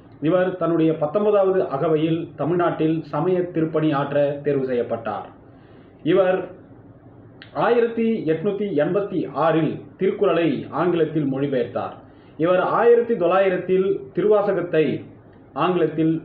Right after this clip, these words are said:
மொழிபெயர்த்தார். திருவாசகத்தின் ஆசிரியரான மாணிக்க வாசகரை குறித்து ஜி யு போப் அவர்கள், "மாணிக்க வாசகரை விட உண்மை, உழைப்பு, புலமை,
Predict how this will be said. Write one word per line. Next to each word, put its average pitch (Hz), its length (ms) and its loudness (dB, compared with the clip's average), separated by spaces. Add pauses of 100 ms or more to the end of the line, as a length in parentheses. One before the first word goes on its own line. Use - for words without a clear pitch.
மொழிபெயர்த்தார். 139 600 -2 (840)
திருவாசகத்தின் 226 720 2
ஆசிரியரான 170 920 0
மாணிக்க 185 420 0
வாசகரை 156 540 0
குறித்து 156 280 -2
ஜி 147 140 -6
யு 180 180 0
போப் 147 220 2
அவர்கள், 135 440 0 (580)
"மாணிக்க 226 420 0
வாசகரை 196 520 2
விட 170 400 2 (320)
உண்மை, 170 580 0 (220)
உழைப்பு, 165 680 0 (260)
புலமை, 175 600 2